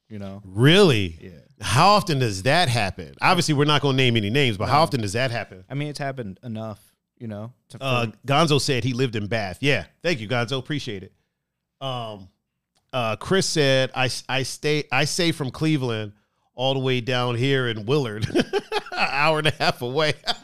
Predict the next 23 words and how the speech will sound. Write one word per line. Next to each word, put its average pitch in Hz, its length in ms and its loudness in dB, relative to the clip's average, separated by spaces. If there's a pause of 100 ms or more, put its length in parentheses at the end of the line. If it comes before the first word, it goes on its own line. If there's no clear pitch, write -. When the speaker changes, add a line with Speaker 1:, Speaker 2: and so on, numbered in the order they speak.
(1300)
Speaker 1:
Hey, - 120 6
man. - 260 4
Speaker 2:
Oh, 143 800 0
man, 127 340 4
that 117 200 0
is 117 140 -4
hilarious. 107 800 -2
<laughs> - 1400 0
All 143 280 0
the 139 80 -2
way 135 280 -2
in 101 340 -8
Willard. 101 480 -4
Where 349 200 0
the 349 100 -2
hell 247 200 -8
is 139 100 -6
Willard, 107 380 -8
Speaker 1:
I, 104 140 -8
Speaker 2:
Ohio? 87 500 -8
Speaker 1:
I 104 160 -10
don't 101 180 -10
know. 98 300 -12